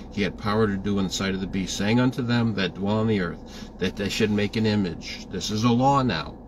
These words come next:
which had the wound by a sword and did live. And he had power to give life unto the beast, uh, uh, unto the image of the beast,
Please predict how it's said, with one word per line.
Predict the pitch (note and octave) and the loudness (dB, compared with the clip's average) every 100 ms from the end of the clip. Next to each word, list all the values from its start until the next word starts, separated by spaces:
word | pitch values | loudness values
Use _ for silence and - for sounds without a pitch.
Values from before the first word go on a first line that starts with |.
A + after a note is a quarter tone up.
| - - - - | -18 -16 -12 -2
which | G#2 - - - - | 0 0 -6 -10 -10
had | - A#2 B2+ A#2+ | 0 2 4 2
the | |
wound | A2 A2+ A#2+ G#2+ | 2 6 4 4
by | G#2+ | 2
a | G#2 | 0
sword | G#2 A2 G#2+ G#2 | -2 0 0 0
and | G2+ G2+ F#2+ | -2 -2 -2
did | G2 | -2
live. | F#2 G2 E2+ - - - - | -2 -4 -4 -8 -14 -16 -10
And | F2 | -2
he | F#2+ | 0
had | G#2 | 0
power | - A2+ A2 | 0 2 4
to | G2+ | 4
give | G2+ F2 | 0 0
life | E2 G2+ D3 - - - | 0 2 2 0 -8 -2
unto | A2 G#2 | -2 0
the | G#2 G2+ | -2 0
beast, | G#2+ G#2+ - - - | 0 -2 -6 -12 -12
uh, | - - | -10 -2
uh, | G#2 F2 | -2 -2
unto | - G2 G2+ G#3+ | -2 -2 0 0
the | G3+ F#2 | 0 2
image | G#3+ G3 | 2 2
of | G3+ | 0
the | G2 | -2
beast, | G2+ G#2 - | -2 -4 -6